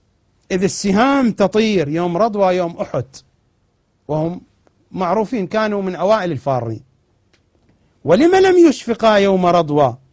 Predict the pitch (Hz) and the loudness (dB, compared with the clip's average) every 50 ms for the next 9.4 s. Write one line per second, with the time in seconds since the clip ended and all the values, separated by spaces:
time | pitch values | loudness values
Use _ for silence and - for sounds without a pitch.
0 | _ _ _ _ _ - 208 185 190 190 - - - 185 170 202 208 196 170 151 | _ _ _ _ _ -6 -4 -2 -2 -2 -4 -4 -6 -4 -4 -2 -2 -4 -4 -6
1 | 135 - 160 143 185 190 208 208 196 175 139 135 _ _ _ _ _ _ _ _ | -4 -6 -6 -4 -2 -4 -2 -2 -2 -4 -4 -6 _ _ _ _ _ _ _ _
2 | - 139 156 170 170 160 160 160 156 170 190 202 190 185 180 170 156 139 - 160 | -4 -2 0 2 2 2 0 0 0 0 0 0 0 2 0 0 0 -2 -6 -8
3 | 135 - - 202 214 226 220 196 165 139 131 _ _ _ _ _ _ _ _ - | -8 -6 -4 -2 -2 0 0 0 -2 -2 -6 _ _ _ _ _ _ _ _ 0
4 | 147 175 170 160 - 214 208 - 196 165 - _ - 202 220 175 170 160 165 156 | 0 0 0 0 -4 -6 -4 -4 -4 -6 -6 _ -2 -2 -2 -2 -2 -2 -2 -2
5 | 135 113 - _ _ _ _ _ _ _ _ - - 135 143 165 196 208 208 208 | -2 -4 -8 _ _ _ _ _ _ _ _ -6 -6 -2 -2 -2 -2 0 -2 -2
6 | 202 190 180 196 202 202 180 202 196 196 190 185 185 185 185 180 180 175 165 147 | -2 0 -2 -2 -2 -2 -4 -2 -2 -2 -2 -2 -2 -2 -4 -4 -4 -6 -6 -6
7 | 143 147 135 - 180 180 175 165 165 170 170 _ _ _ _ - 127 143 151 165 | -8 -10 -10 -8 -6 -6 -4 -6 -6 -10 -12 _ _ _ _ -12 -8 -4 -2 -2
8 | 202 - - 175 170 170 160 151 147 147 143 135 - 196 190 165 147 139 143 143 | -2 -2 -2 -6 -4 -4 -2 -4 -2 -4 -4 -2 0 0 0 0 0 -2 -4 -4
9 | 135 160 208 190 - - 127 117 | -2 -2 -2 -2 -4 -6 -10 -12